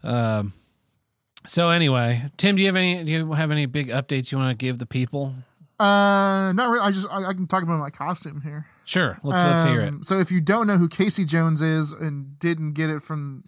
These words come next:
Speaker 2: <laughs> from the intro, uh, Casey Jones is the guy in the hockey mask that helps out the Ninja, what helps out the Ninja Turtles when they're fighting, uh, the Foot.
Speaker 1: In the beginning, in the first movie? You're the first movie, Casey Jones.
Speaker 2: Yes, I am specifically,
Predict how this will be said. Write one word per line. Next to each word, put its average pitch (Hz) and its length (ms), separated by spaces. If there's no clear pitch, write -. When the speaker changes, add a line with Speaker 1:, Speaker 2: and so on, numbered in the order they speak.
Speaker 2:
<laughs> - 1000
from 170 140
the 165 140
intro, 175 440
uh, 156 180
Casey 196 340
Jones 185 420
is 165 140
the 147 80
guy 170 180
in 175 80
the 156 60
hockey 170 260
mask 160 400
that 156 120
helps 170 260
out 170 140
the 165 60
Ninja, 160 680
what 170 180
helps 175 260
out 175 120
the 165 60
Ninja 180 260
Turtles 151 360
when 156 100
they're 151 100
fighting, 151 460
uh, 147 380
the 147 80
Foot. - 220
Speaker 1:
In 143 140
the 135 60
beginning, 131 560
in 127 180
the 123 80
first 131 260
movie? 147 380
You're 135 200
the 127 160
first 143 280
movie, 113 240
Casey 104 280
Jones. 113 320
Speaker 2:
Yes, 214 180
I 208 160
am 180 200
specifically, 160 840